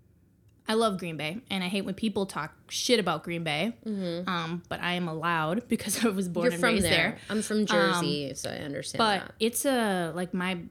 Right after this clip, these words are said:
Speaker 1: my background was very, I had two extremely hardworking parents.
Speaker 2: Mm.
Speaker 1: Um, parents that were never emotional.
Speaker 2: Mm.
Speaker 1: Um, like, I, they were ne-, they weren't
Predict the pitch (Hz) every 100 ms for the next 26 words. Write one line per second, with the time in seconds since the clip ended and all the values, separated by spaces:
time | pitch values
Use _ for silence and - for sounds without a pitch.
0 | - - 190 185 151 135 - 226 202 185
1 | 170 175 185 185 185 185 185 180 180 175
2 | 180 165 160 165 - 226 226 226 233 190
3 | - - - 196 202 196 190 185 175 180
4 | 170 - 180 220 262 - - 190 180 175
5 | 170 165 - 190 185 175 170 165 165 -
6 | _ _ _ _ _ _ - - 190 190
7 | 196 196 - 190 175 180 180 175 170 -
8 | - - - - 180 190 185 175 180 170
9 | 165 180 175 175 - 180 160 151 151 -
10 | 233 254 330 - - - - 208 196 190
11 | 185 185 185 196 185 180 175 170 165 165
12 | 160 160 - - 170 160 160 _ _ _
13 | _ _ _ - 202 180 180 175 175 -
14 | 185 185